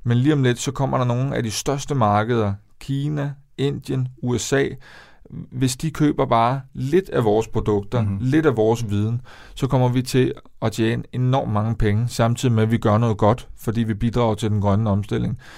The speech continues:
Speaker 1: Så, øh, jeg tilhører den type politikere, der mener, at man fa-, rent faktisk skal pick the winners. Det er der jo nogen, øh, der er imod, at politikere gør, at de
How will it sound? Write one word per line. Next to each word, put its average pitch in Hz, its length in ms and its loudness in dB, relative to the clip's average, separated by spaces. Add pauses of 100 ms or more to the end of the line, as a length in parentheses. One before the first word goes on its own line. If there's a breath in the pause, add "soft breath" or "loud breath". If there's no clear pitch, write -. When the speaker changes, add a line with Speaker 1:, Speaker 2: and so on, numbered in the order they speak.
(220 loud breath)
Speaker 1:
Så, 110 380 4
øh, 104 200 2 (340 loud breath)
jeg 143 200 4
tilhører 139 440 4
den 123 280 0 (140)
type - 260 -2
politikere, 113 500 4
der 117 80 0
mener, 123 280 0
at 113 60 0
man 107 120 -2
fa-, - 240 -2
rent 120 180 0
faktisk 113 220 0
skal - 120 -4
pick - 280 2
the 123 100 2
winners. 104 480 0 (120)
Det 131 60 2
er 123 40 2
der 123 80 6
jo 113 60 4
nogen, 110 300 0
øh, 101 480 4
der 104 80 2
er 104 100 4
imod, 110 340 4 (120)
at 104 140 -4
politikere 107 460 2
gør, 104 180 4
at 107 280 0
de 123 240 0